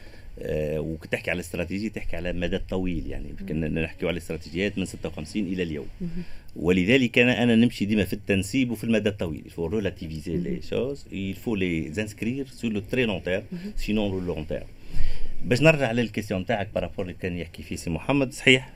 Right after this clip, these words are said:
Speaker 1: ال-، المشكل في ال-، قبل لامبليمونتاسيون وقبل لوبيراسيوناليزاسيون دي شوا، لي شوا، آه، معناها او ميم كيفاش يقع ال-، الاختيار ال-، ال-، ال-،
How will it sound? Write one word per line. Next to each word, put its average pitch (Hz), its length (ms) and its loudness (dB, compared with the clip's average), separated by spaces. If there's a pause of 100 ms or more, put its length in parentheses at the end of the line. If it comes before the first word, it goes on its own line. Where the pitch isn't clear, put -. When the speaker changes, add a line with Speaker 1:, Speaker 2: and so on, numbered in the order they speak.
(160)
Speaker 1:
ال-، 82 280 -2
المشكل 104 500 0
في - 160 -4
ال-، 95 460 2 (300)
قبل 117 280 8
لامبليمونتاسيون 95 760 0
وقبل 87 320 -4
لوبيراسيوناليزاسيون 82 1120 0
دي 76 100 -2
شوا، 117 280 -2 (580)
لي 120 160 4
شوا، 165 180 2
آه، - 120 -2 (140)
معناها 92 1080 0
او 107 200 4
ميم 131 220 8
كيفاش 127 380 -2
يقع 98 220 -2
ال-، 92 200 -4 (460)
الاختيار 78 400 -4
ال-، 82 360 -8
ال-، 80 460 -6
ال-، 73 180 -8